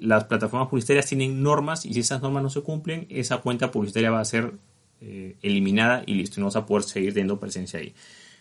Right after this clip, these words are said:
Entonces es importante tener esto, eh, tomar en cuenta esos dos puntos. Vamos con otro punto adicional, que es no asignar un presupuesto mensual. Tienes que estar claro cuánto es lo que vas a gastar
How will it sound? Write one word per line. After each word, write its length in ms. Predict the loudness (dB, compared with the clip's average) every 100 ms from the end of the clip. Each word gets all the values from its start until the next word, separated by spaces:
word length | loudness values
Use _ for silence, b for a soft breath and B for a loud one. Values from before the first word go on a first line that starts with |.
| B
Entonces 180 | 0
es 40 | 2
importante 360 | 6 6 6
tener 140 | 6 4
esto, 280 | 4 0 0
eh, 120 | -6
tomar 260 | 0 2
en 80 | 4
cuenta 240 | 2 0 0
esos 120 | 0
dos 100 | 0
puntos. 480 | 0 0 0 -2 -6 _ _ _ _ _ _ -20 _ _
Vamos 320 | 0 4 4 6
con 100 | 4
otro 180 | 4
punto 280 | 0 -2 4
adicional, 500 | 4 4 2 2 0 B B B B _
que 140 | 8
es 220 | 8 8
no 200 | 4 6
asignar 320 | 6 6 4 4
un 100 | 2
presupuesto 480 | -2 -2 -4 0
mensual. 460 | 0 0 -2 -8 -8 _ _ _ _ -16 -2
Tienes 180 | 0
que 60 | 2
estar 240 | 2 0
claro 420 | 4 6 6 4 2
cuánto 280 | 0 2 0
es 80 |
lo 160 | 0 0
que 100 | 2
vas 240 | 4 6
a 80 | 4
gastar 500 | 2 -2 6 6 6